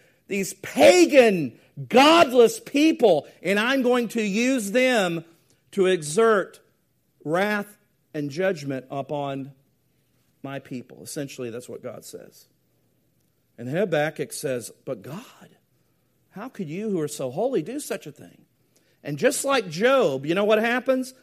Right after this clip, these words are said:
God doesn't answer his question. You know what God does? He pulls back the layers, and Habakkuk, just like Job,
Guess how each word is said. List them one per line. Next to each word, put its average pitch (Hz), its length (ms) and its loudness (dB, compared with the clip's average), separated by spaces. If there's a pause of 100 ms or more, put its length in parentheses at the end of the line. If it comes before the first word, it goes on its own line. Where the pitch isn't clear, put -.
(200)
God 262 480 2 (200)
doesn't 233 540 4 (200)
answer 233 760 2
his 247 220 0
question. 262 840 0 (680)
You 196 140 2
know 254 80 6
what 269 180 8
God 254 300 4
does? 285 520 4 (800)
He 180 80 -6
pulls 240 380 4
back 233 600 0 (280)
the 175 120 -4
layers, 170 760 2 (400)
and 151 160 -6
Habakkuk, 190 680 0
just 208 240 -2
like 226 240 -2
Job, 202 480 0